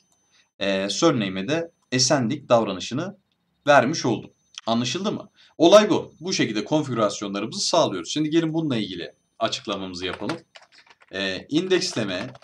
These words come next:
indeksleme sürecindeki her bir kolona göre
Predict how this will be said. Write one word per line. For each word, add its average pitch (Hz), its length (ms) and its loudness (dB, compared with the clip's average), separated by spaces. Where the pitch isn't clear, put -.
indeksleme 139 800 0
sürecindeki 110 720 -2
her 135 380 4
bir 131 140 0
kolona 123 440 0
göre 95 240 -2